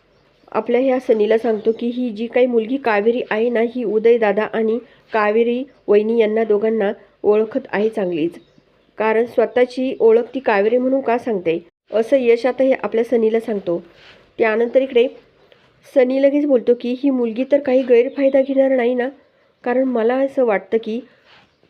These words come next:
खूप अशा हल्ली केसेस बघायला मिळतात की उदयदादा आणि वहिनी यांच्या दोघांच्या मध्ये काही गायब होण्याचा मागचं काही कारण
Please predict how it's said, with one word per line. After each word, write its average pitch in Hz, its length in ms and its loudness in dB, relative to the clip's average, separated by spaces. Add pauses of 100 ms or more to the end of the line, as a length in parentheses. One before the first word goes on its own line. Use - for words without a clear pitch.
खूप 381 300 0
अशा 262 360 0 (120)
हल्ली 262 220 -2
केसेस 226 380 0
बघायला 226 360 0
मिळतात 214 300 0
की 220 260 -10 (920)
उदयदादा 285 680 0 (440)
आणि 254 260 0
वहिनी 220 440 2 (320)
यांच्या 240 280 2
दोघांच्या 240 640 0 (380)
मध्ये 240 400 2
काही 269 240 0
गायब 240 340 2
होण्याचा 254 520 0
मागचं 233 320 -6
काही 262 180 0
कारण 226 320 0